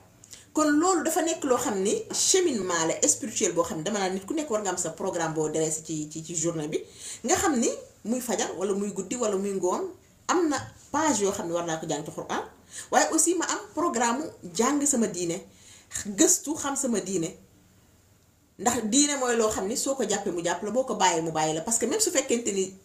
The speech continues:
jàng nga Alxuraan am na loo ci xam, mais, euh, sabab lu ci xam-xam mën na nekk fiqh, mën na nekk, euh, xam-xamu tawxiid, mën na nekk, euh, xam-xamu usul, mën na nekk, donc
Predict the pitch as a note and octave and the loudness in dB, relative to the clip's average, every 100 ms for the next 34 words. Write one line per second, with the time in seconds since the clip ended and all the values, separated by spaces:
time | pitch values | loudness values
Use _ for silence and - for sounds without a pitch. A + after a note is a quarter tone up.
0 | F#3 E3+ A3+ A3 G3 F#3 F3+ F3+ F3+ D#3+ | -4 4 4 4 -2 -2 -2 -4 -2 2
1 | E3+ D#3 G#3+ F#3+ F3 E3 - F#3 - - | 2 0 -2 2 2 0 -2 -4 -6 -14
2 | - - - G#3 C#4 D4+ - F#3+ - - | -16 -14 -2 2 2 0 -12 -18 -18 -8
3 | E3+ F3+ G3+ F4 E4+ B3 C#4+ C4 G3+ - | -2 0 2 4 2 0 -2 -4 -4 -4
4 | E3 - - _ _ - E3+ E3+ F3 F#3 | -8 -8 -20 _ _ -12 -6 -2 -2 -2
5 | - E4+ - - - - - - - F3+ | -4 -6 -6 -14 -16 -20 -20 -20 -16 -6
6 | F3 F3 F3+ F#3 - G3 F3+ F3+ F3 - | -2 0 0 0 0 2 4 2 0 -2
7 | F3+ G3+ F#3 G3 G3 A#3+ B3+ F4 F4+ - | -4 -2 -4 -4 -4 -6 -2 0 0 -6
8 | F3 F3 F3 F3 F3+ F3+ F3 F3 F3 - | -8 -4 -2 -2 -2 0 2 2 0 -2
9 | F#3+ - G3+ D#4 - G4 D#4+ F#3+ F#3 F3+ | -6 -4 -6 -4 2 4 4 2 0 -2
10 | F3+ F#3+ F3+ - - F3 A#3+ | -2 -2 -2 -10 -10 2 4